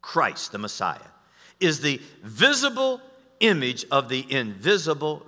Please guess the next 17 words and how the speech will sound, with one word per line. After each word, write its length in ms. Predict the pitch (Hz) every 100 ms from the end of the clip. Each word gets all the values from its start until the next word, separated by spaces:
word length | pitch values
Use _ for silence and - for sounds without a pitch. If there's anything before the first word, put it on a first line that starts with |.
| -
God. 460 | 117 92 73 - - _ _ _ _ _ _ _ _ _ _ _ _ _ _ _ _ _
He 180 | 151 123
existed 880 | 98 82 - 233 262 - 285 277 254
before 580 | 175 - 120 110 110 -
anything 580 | 247 277 277 247 233 208
was 200 | 208 -
created 600 | - 98 92 98 98 - _ _ _ _
and 160 | 104 92
is 100 | 90
supreme 600 | - 82 - 170 110 107 127
over 280 | 113 98 -
all 380 | - 131 151
creation. 760 | 185 - 135 104 101 - 73 67 _ _ _ _ _ _ _ _ _ _ _
For 340 | - 156 147
through 680 | 139 120 135 127 127 135 -
him, 600 | - 127 90 80 95 120 - _ _ - 87
God 640 | 147 151 90 90 92 101